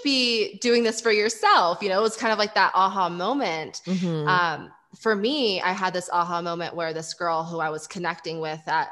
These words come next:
Speaker 1: who worked at the same position as me, she had quit her job multiple times to go travel the world. And I was like, "How do you have the balls to do that? Like, what? I wanna do that."
Speaker 2: <laughs>
Speaker 1: Um, and I went
Speaker 2: Right.
Speaker 1: up to her and, and s-, was seeking her guidance. And she looked at me in the eye. She's like, "Sarah,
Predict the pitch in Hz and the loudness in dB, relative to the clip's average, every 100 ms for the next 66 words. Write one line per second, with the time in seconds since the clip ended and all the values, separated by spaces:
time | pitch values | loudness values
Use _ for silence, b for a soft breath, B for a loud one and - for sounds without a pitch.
0 | 180 175 170 170 151 143 156 160 156 165 | -8 -6 -6 -6 -6 -8 -8 -8 -8 -4
1 | 190 - 160 156 160 156 156 180 180 160 | -4 -4 -8 -8 -6 -6 -4 -6 -2 -2
2 | 151 - B B B B B - 285 269 | -4 -10 B B B B B 0 2 2
3 | 277 240 214 202 214 214 214 214 180 180 | 2 4 4 2 -2 -4 -4 -2 0 -2
4 | - 185 185 - 180 170 170 160 156 156 | -4 -4 -2 0 0 0 -4 -2 -2 -4
5 | 165 165 160 165 - - 175 196 226 240 | -4 -6 -6 -8 -10 -12 -12 -10 -8 -8
6 | 190 196 170 170 170 151 139 147 - 170 | -8 -8 -8 -8 -8 -8 -8 -8 -10 -10
7 | 156 160 - - - 147 - - B 233 | -8 -8 -8 -10 -8 -6 -8 -12 B -10
8 | 185 180 190 233 202 254 254 233 208 202 | 0 4 6 8 8 8 8 6 2 0
9 | 190 160 147 - 226 B B 269 B 214 | 0 0 -2 -6 -8 B B -20 B 4
10 | 202 170 - - 214 208 202 208 233 233 | 4 4 -2 -2 2 2 4 4 2 -2
11 | 202 196 185 175 180 175 175 170 - - | -2 0 2 0 -2 -4 -4 -6 -8 -10
12 | 185 185 - 220 196 170 170 170 160 202 | -6 -6 -4 -6 -6 -4 -4 0 0 0
13 | 170 156 170 165 180 180 185 190 175 165 | -2 -4 -4 -2 -2 -6 -6 -6 -4 -2
14 | 160 160 - 165 - - - 190 156 - | -2 -2 -4 -6 -10 -16 -10 -6 -6 -6